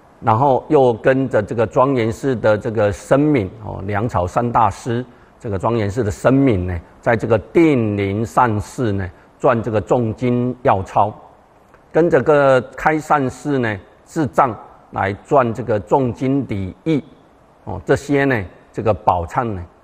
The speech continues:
都有奉赐呢，参与其事。同时在这个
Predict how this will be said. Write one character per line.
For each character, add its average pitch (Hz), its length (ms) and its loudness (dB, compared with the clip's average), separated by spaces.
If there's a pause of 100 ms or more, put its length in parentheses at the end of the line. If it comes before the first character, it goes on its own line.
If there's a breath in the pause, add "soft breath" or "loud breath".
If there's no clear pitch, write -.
(220)
都 135 200 2
有 98 300 -2 (280)
奉 120 260 0
赐 127 200 -6
呢， 101 200 -4
参 117 260 -4
与 131 140 -2
其 - 280 -10
事。 113 300 -8 (460 soft breath)
同 143 160 -2
时 131 200 0
在 139 220 4
这 139 140 0
个 120 340 4